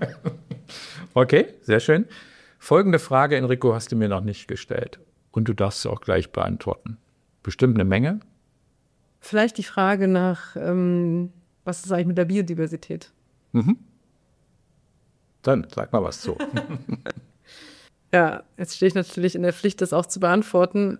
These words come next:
Speaker 1: Ja.
Speaker 2: Das sind natürlich Krisen, die miteinander zusammenhängen, ne?
Speaker 1: Mhm.
Speaker 2: All, ähm, Klimafolgen sich auf Biodiversität auswirken. Man sieht das natürlich ganz besonders stark an den Waldbränden.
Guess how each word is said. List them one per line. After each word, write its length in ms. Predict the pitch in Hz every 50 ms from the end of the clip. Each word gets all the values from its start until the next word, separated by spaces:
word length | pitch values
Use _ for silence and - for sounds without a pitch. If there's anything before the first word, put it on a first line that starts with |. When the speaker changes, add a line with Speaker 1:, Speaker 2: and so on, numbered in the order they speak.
| - -
Speaker 1:
Ja. 80 | - - - - _ _ _ _ _ _ _ _ _ -
Speaker 2:
Das 240 | 170 180 180 165
sind 80 | - 208
natürlich 480 | 202 196 190 196 202 202 - - - -
Krisen, 320 | - - 214 202 190 208
die 80 | 190 190
miteinander 420 | 185 170 170 185 180 180 185 185
zusammenhängen, 720 | 180 - 170 165 180 180 190 190 175 165 165 170 170 180 185
ne? 60 | 196 220 240
Speaker 1:
Mhm. 40 | -
Speaker 2:
All, 420 | - - 220 - - - - - -
ähm, 580 | - 170 165 170 170 165 160 156 - 180 175 175 - _ _ _ _ _ _ _ _ _ _ _ _ _ _ _ _ - 208
Klimafolgen 560 | - - 190 180 175 170 - - 175 175 175
sich 160 | 165 165 - 185
auf 240 | 175 160 - - - 196
Biodiversität 960 | 185 170 185 185 170 175 165 175 170 175 170 170 - 185 175 - - - - -
auswirken. 840 | - - - - - 202 214 208 - 190 190 190 190 190 196 180
Man 140 | 165 165 170
sieht 140 | 180 - -
das 140 | 160 -
natürlich 240 | 170 175 180 175 165 -
ganz 200 | 175 175 165 -
besonders 380 | - 180 175 175 180 175 170
stark 240 | - - 170 165 -
an 80 | 170 170
den 140 | 170 165 156
Waldbränden. 760 | 175 - 185 185 - 190 185 180 190 190 185 185 185 185 185